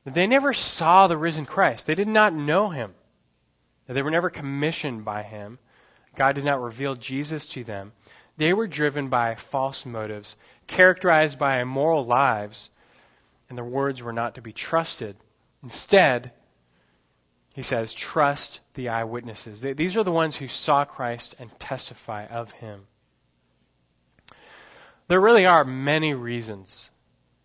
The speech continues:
why we today still uphold the Bible as God's truth. There, there are many reasons. But one reason,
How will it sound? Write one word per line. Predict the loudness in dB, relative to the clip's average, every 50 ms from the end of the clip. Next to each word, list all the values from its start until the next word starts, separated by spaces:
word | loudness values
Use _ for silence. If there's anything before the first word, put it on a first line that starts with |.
| _ _ _ _ _ _ _ _ _ _ _ _ _ _ _ _
why | -2 2 4 6 6 4
we | 4 2 0 0 0
today | -2 0 4 6 6 6 4
still | 2 -2 -4 2 4 4 4 4
uphold | 4 2 2 0 0 2 0
the | 0
Bible | 0 0 0 2 0 0 0 -2
as | -2 -2 -4 -6 -6 -4
God's | 0 0 0 0 -2 -6
truth. | -12 -12 -12 -12 -12 -12 _ _ _ -14
There, | -8 -4 -4 -4 -2
there | 0 0 2
are |
many | 2 2 2 0
reasons. | 0 -2 -4 -4 -6 -10 -12 -16 -20 -20 -20 _ _ _ _ _ _ _ -20 -20 _ -20 -20 _ _ -20 -20 _ _ _ _ _ _ _
But | 0 0
one | 2 4 4 4 4 4
reason, | 2 0 -2 -2 -4 -6 -8 -10